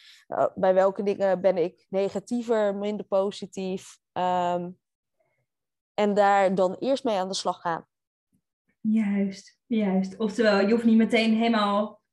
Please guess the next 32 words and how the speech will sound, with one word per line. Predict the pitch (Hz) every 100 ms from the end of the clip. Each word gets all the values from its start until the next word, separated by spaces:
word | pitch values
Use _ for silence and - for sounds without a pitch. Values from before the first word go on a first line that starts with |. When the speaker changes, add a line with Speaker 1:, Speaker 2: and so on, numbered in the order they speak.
| _ _
Speaker 2:
je | 214
baan | 196 233 226
op |
te | 226
zeggen, | 220 214 226
je | 220 214
leven | 220 247 233
om | 233
te | 226
gooien. | 233 226 214 196 175 180 - _ - -
Nee, | 233
je | 240
kan | 240
eerst | 226 233
kijken, | 233 226 226
Speaker 1:
Nee. | 220
Speaker 2:
waar | 226 311
ligt | -
het | 240
eigenlijk | 190 214 208 208
aan | 190 196
en | 214
kan | 220
ik | 220
daar | 220 196 196 202 - _ -
iets | 240 233
aan | 240
doen? | 247 339 190 - - _ _ _ _
Speaker 1:
Zeker, | - - 196 156 143 _ _
ja. | - 202 - -
Speaker 2:
Mooi, | 254 285 190 180 _ _
mooi. | 233 254 320 339 202 190 -